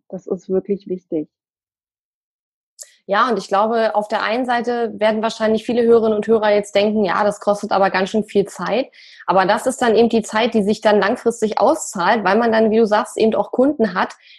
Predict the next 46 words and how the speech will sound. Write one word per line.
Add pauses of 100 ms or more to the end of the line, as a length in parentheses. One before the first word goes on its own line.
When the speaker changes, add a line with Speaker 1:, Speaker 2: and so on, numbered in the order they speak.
Speaker 2:
die
nicht,
äh,
zum
nächsten
Coach
rennen,
weil
der
ein
Toastbrot
noch
auf
sein
Coaching-Paket
oben
drauf
packt,
ne?
Also,
<laughs>
ich,
ich
nehme
immer
das
Toastbrot
<laughs>
gerne
als
Beispiel,
weil (320)
manchmal
habe
ich
das
Gefühl,
es
gibt
so
Kunden,
ne?
Die
sind
dann
so...